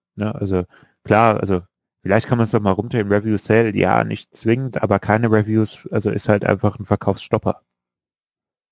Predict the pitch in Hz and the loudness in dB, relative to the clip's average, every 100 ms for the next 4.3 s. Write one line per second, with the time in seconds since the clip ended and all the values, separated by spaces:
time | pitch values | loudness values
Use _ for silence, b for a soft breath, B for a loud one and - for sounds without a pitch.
0 | _ 123 - 104 101 - 104 92 123 - | _ -4 0 2 0 0 -2 0 -2 0
1 | 110 - 98 - 101 - 104 - 107 104 | -2 0 -2 -2 -4 0 0 0 0 2
2 | 101 104 107 101 98 107 110 104 95 - | 2 2 -2 -4 -2 -2 -2 -2 -2 -2
3 | 98 101 110 104 - - 107 101 - 98 | -4 -2 -4 -4 -14 -4 -2 -2 0 0
4 | 98 95 | 2 0